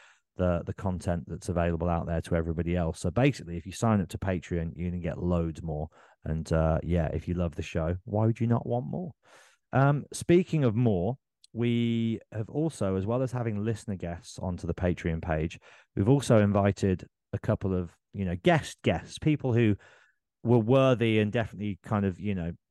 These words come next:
in some ways, perhaps we should have put these chats out as the public episodes, but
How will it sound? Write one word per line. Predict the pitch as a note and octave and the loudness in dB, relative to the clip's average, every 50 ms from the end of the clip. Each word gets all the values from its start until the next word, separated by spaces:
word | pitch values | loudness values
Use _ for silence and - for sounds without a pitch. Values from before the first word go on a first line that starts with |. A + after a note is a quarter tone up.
| - - - | -20 -20 -14
in | - G#2+ A2+ A2+ G2+ | -10 -6 -6 -6 -4
some | - - D3+ D3+ F3+ F#3 | 0 2 4 4 4 4
ways, | D#3 A#2 G2+ G2 G2+ G2+ G2 - - _ _ _ _ - | 2 2 4 4 2 2 0 -2 -8 _ _ _ _ -6
perhaps | G#2+ G#2 G#2+ F#2 - - | -4 -4 -4 -4 -6 -6
we | A2 G2 | -6 -4
should | - - F3 F3+ | -2 0 2 2
have | E3 C3+ - | 2 2 0
put | - A#2 D2+ | 0 -4 -2
these | G2 F#2+ F2+ - | -2 -6 -6 -4
chats | - - G#2 - - - | 0 0 0 0 0 -2
out | G#2 F#2+ F#2 F#2 | 0 0 0 0
as | D#2+ F2 E2 | -2 -4 -6
the | - | -6
public | - - G2+ F2+ F#2 F2 - | -2 -2 -2 -2 -2 -2 -2
episodes, | F#2+ F2 - F#2 - - F2 F2 F2 - | -2 -4 -4 -4 -4 -2 -2 -2 -2 -4
but | - G2+ F2 | -4 -4 -4